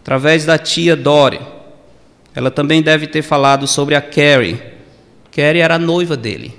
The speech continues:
não chegou a casar. Ele, ele morreu antes do casamento. "Ela é mais ou menos da minha altura, tem cabelos castanho escuro, usa óculos.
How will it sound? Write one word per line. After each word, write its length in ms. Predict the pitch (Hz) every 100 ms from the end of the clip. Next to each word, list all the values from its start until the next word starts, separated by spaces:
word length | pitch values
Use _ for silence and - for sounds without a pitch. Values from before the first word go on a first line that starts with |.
| - _ _ _ _
não 120 | 123
chegou 280 | - 135 139
a 60 | 139
casar. 880 | 143 131 120 92 - - - - _ _ -
Ele, 220 | 104 -
ele 180 | 113 117
morreu 460 | 123 127 127 127
antes 200 | 113 113
do 100 | -
casamento. 640 | 110 110 104 95 69 - - _ _ _ _ _ _ _ -
"Ela 240 | 202 220
é 60 | 208
mais 260 | 202 202
ou 60 | 180
menos 340 | 165 170 170
da 140 | 156 147
minha 200 | 139 127
altura, 540 | - - 151 170 156
tem 160 | 147 131
cabelos 520 | 123 113 131 131 -
castanho 380 | 120 - - 113
escuro, 680 | - - - 160 165 175 175 - - - _ -
usa 240 | 123 117
óculos. 680 | 107 127 147 - 156 151 -